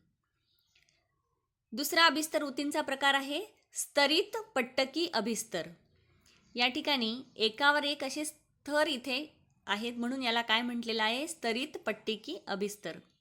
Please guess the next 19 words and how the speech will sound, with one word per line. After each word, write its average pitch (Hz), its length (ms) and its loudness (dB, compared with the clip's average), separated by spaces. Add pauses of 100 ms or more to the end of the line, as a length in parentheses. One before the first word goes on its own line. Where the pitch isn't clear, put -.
(1160)
या 262 280 6 (460)
त्वचेच्या 285 520 4 (360)
बाह्य 262 360 6
स्तरामध्ये 233 540 4
आढळतात. 214 500 0 (1200)
या 262 180 6
पेशींचे 277 460 2
स्वरूप 302 380 2 (680)
पेशींचे 302 520 4
एकावर 311 640 8
एक 277 480 2
असे 240 160 -2
अनेक 240 560 2 (120)
थर 240 200 2
असतात 185 340 0 (920)
आणि 220 220 0
यांचं 233 280 -2
कार्य 254 360 4
आहे 285 340 4